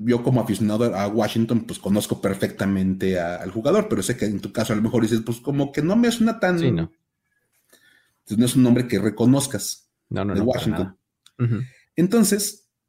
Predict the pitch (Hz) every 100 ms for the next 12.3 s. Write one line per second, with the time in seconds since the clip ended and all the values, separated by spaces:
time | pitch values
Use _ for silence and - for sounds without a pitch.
0 | _ - 110 110 - - _ _ _ 110
1 | 104 107 110 151 170 - 127 131 131 135
2 | 131 135 139 120 120 107 95 107 110 104
3 | 107 113 110 110 101 107 107 110 107 92
4 | 117 135 143 113 107 - _ _ _ _
5 | _ _ _ - _ - - _ - 143
6 | 143 - 131 175 190 175 175 156 165 160
7 | 135 113 127 _ _ - 101 110 - 101
8 | 107 - 98 110 156 185 185 123 131 117
9 | 110 98 - 110 101 - 98 95 87 -
10 | 92 95 98 98 110 127 123 - 110 113
11 | 101 101 101 92 87 87 101 92 98 92
12 | 92 92